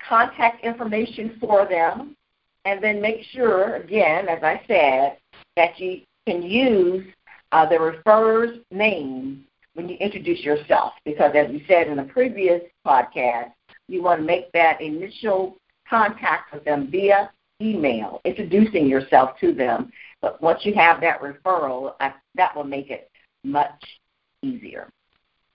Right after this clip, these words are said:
So finally, remember that the end of your podcast interview is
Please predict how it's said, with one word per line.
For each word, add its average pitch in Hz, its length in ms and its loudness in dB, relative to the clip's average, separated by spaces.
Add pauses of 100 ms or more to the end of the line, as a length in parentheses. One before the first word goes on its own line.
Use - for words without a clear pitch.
(280)
So 196 360 6 (380)
finally, 269 460 6
remember 262 560 -4
that - 200 -12
the - 240 -20
end 302 200 -12
of 302 120 -16
your 262 140 -6
podcast 233 680 -8 (120)
interview 135 640 -12 (440)
is 170 200 -2